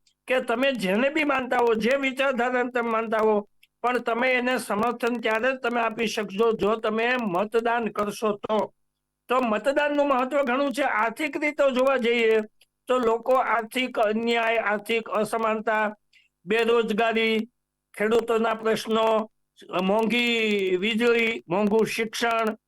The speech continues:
અ, બધા જ પ્રકારના રોજિંદા જીવનમાં જેટલા બી અનુભવ ખરાબ થાય છે એ બધા જ જ્યારે વ-, વોટદાન કરે, મ-, મ-, મથકમાં જાય છે, બૂથમાં,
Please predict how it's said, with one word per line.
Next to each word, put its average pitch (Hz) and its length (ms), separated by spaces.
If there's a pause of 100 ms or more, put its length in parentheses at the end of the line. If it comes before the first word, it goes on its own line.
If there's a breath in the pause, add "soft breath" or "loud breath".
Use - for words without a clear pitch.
(320)
અ, 170 100
બધા 196 580
જ 285 120
પ્રકારના 254 560
રોજિંદા 247 640
જીવનમાં 240 520
જેટલા 220 360
બી 240 140
અનુભવ 226 420
ખરાબ 220 320
થાય 247 240
છે 196 280 (300)
એ 226 80
બધા 220 480
જ 226 200
જ્યારે 226 440
વ-, 190 340
વોટદાન 220 480
કરે, 226 240
મ-, 196 280
મ-, 202 500
મથકમાં 240 420
જાય 226 220
છે, 277 140
બૂથમાં, 220 580